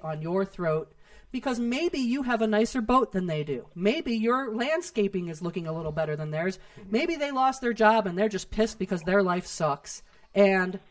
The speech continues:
Speaker 1: you know, I think my neighbor across the street has thirteen cannabis plants in there, and they're probably all in flower. And that's all it's gonna take, because what's really happening is these bills are, there's, there's,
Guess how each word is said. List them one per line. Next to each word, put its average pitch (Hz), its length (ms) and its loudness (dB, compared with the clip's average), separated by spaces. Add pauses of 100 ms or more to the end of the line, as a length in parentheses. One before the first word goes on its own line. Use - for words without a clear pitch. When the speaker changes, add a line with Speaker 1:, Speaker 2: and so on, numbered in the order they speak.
Speaker 1:
you 220 100 -2
know, 240 240 2
I 294 140 4
think 269 240 -6
my 233 120 0
neighbor 208 320 2
across 202 300 -2
the 208 60 -10
street 208 240 -2
has 233 180 -2
thirteen 240 380 -4
cannabis 294 380 -4
plants 175 300 -6
in 165 120 -8
there, 160 160 -2
and 185 120 -6
they're 240 100 -2
probably 220 440 2
all 190 200 4
in 247 100 -2
flower. 302 500 -2 (420)
And 220 140 2
that's 269 200 0
all 247 220 2
it's 247 120 -10
gonna 233 200 -4
take, 220 240 -4
because 196 240 -6
what's 226 220 -4
really 311 280 -10
happening 208 400 0
is - 160 0 (440)
these 339 240 0
bills 247 340 0
are, 208 140 2 (160)
there's, 220 240 0
there's, 240 280 -2